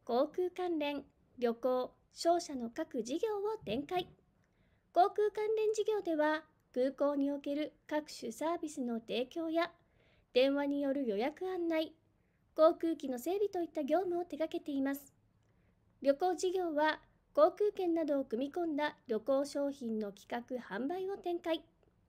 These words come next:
商社事業では、航空関連資材の輸出入や店舗、通信販売などを手掛けています。そしてこちらが、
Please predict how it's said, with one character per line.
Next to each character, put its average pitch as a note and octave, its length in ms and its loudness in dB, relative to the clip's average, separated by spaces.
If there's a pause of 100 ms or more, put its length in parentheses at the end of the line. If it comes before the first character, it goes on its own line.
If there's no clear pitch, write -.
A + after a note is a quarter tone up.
(540)
商 C#4 220 4
社 D4 140 -2
事 C#4+ 160 -4
業 D4 180 0
で B3+ 140 0
は、 C4 220 2 (200)
航 C4 220 4
空 F4 240 -2
関 E4+ 260 -2
連 F4 160 0
資 F4 160 -6
材 E4+ 220 -2
の D4+ 240 -2 (100)
輸 A3+ 140 0
出 A3 280 -8
入 C#4 220 0
や A3 260 -2 (120)
店 E4 200 2 (120)
舗、 C#4+ 180 -2 (220)
通 C4 180 -2
信 G#4+ 220 -2
販 A4 240 -2
売 F#4+ 160 -2
な F4+ 120 -2
ど E4 160 -2
を F#4+ 80 0
手 C#4+ 160 -10
掛 C4 160 -2
け E4+ 100 -8
て F4 120 -6
い E4+ 100 -4
ま D4+ 140 -2
す。 - 100 -12 (2000)
そ D4 120 2
し C#4+ 80 -2
て E4 140 -2
こ A#3+ 100 -4
ち D#4+ 160 -6
ら F#4 140 -6
が、 F#4 180 0